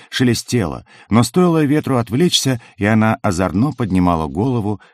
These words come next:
приглашая вернуться и продолжить забавную игру.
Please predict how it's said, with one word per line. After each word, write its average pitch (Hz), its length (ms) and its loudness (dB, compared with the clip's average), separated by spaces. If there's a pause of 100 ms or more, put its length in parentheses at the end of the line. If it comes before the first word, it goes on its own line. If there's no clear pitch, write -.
(140)
приглашая 117 640 -2
вернуться 107 680 -4
и 110 120 -4
продолжить 113 640 -4
забавную 80 680 -4
игру. 65 380 -12